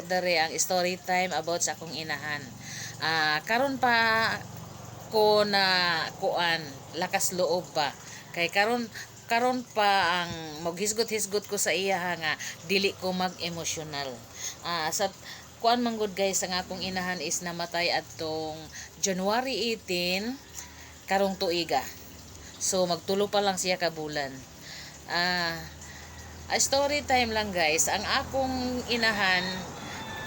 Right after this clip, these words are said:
nagpuyo sila pa, although parehas kami naa sa Surigao del Sur, pero layo-layo, medyo layo-layo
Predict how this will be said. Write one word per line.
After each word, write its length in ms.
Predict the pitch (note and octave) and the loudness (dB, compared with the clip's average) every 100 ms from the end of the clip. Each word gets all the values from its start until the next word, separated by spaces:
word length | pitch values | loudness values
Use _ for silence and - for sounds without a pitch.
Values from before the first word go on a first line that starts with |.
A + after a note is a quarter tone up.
| - G3+ | -2 0
nagpuyo 480 | G3 A3+ A#3 A3 | 2 4 4 4
sila 480 | - A3 G3+ F#3 F#3 - - - - - - | 4 4 6 6 6 0 -12 -12 -14 -14 -2
pa, 160 | G3+ - - - - | 0 0 -6 0 4
although 320 | D4 B3 B3+ | 4 6 6
parehas 400 | B3+ C4 C4 - | 6 4 4 2
kami 240 | A#3 G3+ | 2 2
naa 320 | G3 E3 E3+ | 2 4 6
sa 320 | F3+ F3 E3+ D#3+ - - | 4 4 2 0 -6 -2
Surigao 480 | - F#3+ F#3 F3+ F#3 | 2 4 4 6 4
del 240 | F#3 A3 | 4 2
Sur, 320 | A3+ F3 E3 E3 - - - | 2 4 4 2 -4 -12 -4
pero 320 | G#3+ G#3 G3 F3+ | 4 4 4 4
layo-layo, 640 | F3 F#3 D#3+ F3 F3+ E3 | 4 4 2 4 2 0
medyo 240 | F3+ F3+ | -2 -2
layo-layo 560 | F3+ F3+ D#3+ F3 E3+ E3+ | 2 2 2 2 2 0